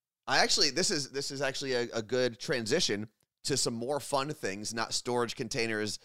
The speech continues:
cleaning, and books, and old clothes. I'm going down to L A.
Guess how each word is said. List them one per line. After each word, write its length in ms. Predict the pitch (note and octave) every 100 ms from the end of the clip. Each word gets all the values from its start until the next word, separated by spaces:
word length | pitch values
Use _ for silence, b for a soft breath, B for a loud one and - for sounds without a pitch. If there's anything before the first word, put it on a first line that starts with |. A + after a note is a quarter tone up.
| b
cleaning, 380 | - C3+ A#2 A2+
and 140 | G2 G2
books, 340 | B2+ - - - _ _ _ _ _ _ _
and 140 | B2
old 200 | A2+ A#2
clothes. 380 | A2+ C3+ B2 G2 - _ _ _ -
I'm 140 | C#3
going 220 | D3+ F#3 F3+
down 180 | D#3+
to 120 | D#3+ C#3
L 200 | C3+ E3
A. 260 | B2 A#2+